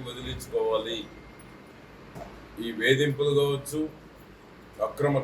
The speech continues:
కేసులు కావచ్చు, మోసపూరితమైన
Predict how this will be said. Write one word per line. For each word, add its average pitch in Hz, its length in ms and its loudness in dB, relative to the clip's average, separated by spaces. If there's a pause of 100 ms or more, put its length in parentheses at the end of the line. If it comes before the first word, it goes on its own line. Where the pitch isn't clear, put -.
కేసులు 139 420 0
కావచ్చు, 139 420 0 (2750)
మోసపూరితమైన 147 920 4